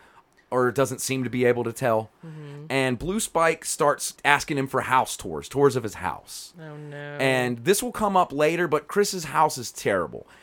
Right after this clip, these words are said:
Speaker 1: It's a hoarder house. They live in a house where it's full of junk everywhere. You have doorways blocked off, whole rooms you can't go in because of all the junk that's piled up over the years.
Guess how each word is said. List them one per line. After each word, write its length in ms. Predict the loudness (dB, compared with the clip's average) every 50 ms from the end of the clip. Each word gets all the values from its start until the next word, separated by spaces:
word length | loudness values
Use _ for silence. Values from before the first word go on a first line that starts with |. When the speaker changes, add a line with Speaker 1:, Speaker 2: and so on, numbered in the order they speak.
| 0 _
Speaker 1:
It's 140 | 2 4 4
a 100 | 2 2
hoarder 360 | 4 8 8 8 8 8 4
house. 460 | -2 -4 -8 -8 -10 -14 -14 -16 -16 -18 _ _ _ _ _ _
They 240 | 2 4 4 4 4
live 380 | 4 2 4 4 2 2 0
in 220 | -2 -2 -2 -2 0
a 100 | -2 -2
house 420 | 0 0 2 2 0 0 -4 -8
where 360 | -4 0 0 2 2 2 0 0
it's 140 | -4 -6 -8
full 240 | -6 -4 0 2 2
of 80 | 2
junk 240 | 2 2 0 0 0
everywhere. 380 | 0 0 0 0 -2 -4 -4 -2
You 120 | 0 2
have 200 | 2 2 0 -2 _ _ -12 0
doorways 560 | 2 6 8 8 8 8 6 4 2 0 -2
blocked 360 | -2 0 0 0 0 0 0 0
off, 200 | 0 0 -2 0
whole 200 | 2 2 4 4
rooms 420 | 4 2 2 2 0 -2 -4 -6
you 60 | -8
can't 260 | -8 -8 -8 -8 -4
go 220 | -2 0 2 2 2
in 160 | 0 -2 -6
because 240 | -8 -10 -10 -10 -12
of 120 | -8 -4 -2
all 120 | -2 -2
the 100 | -2 -4 -8
junk 400 | -10 -6 -4 -4 -4 -4 -6 -12
that's 180 | -14 -14 -14
piled 320 | -8 -6 -4 -4 -4 -4 -6
up 160 | -8 -8 -8
over 220 | -10 -10 -10 -12
the 100 | -12 -12
years. 320 | -12 -12 -12 -12 -14 -16